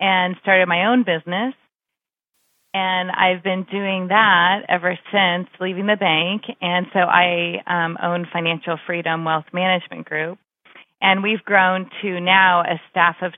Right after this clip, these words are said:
twelve. And I, the last couple years, uh, I have, my role has changed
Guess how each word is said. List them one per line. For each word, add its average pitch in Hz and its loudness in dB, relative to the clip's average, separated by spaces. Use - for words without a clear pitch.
twelve. 185 2
And 190 -2
I, 180 2
the 202 -2
last 202 0
couple 202 -4
years, 196 2
uh, 185 0
I 180 -4
have, 202 -2
my 208 4
role 226 4
has 233 0
changed 165 -4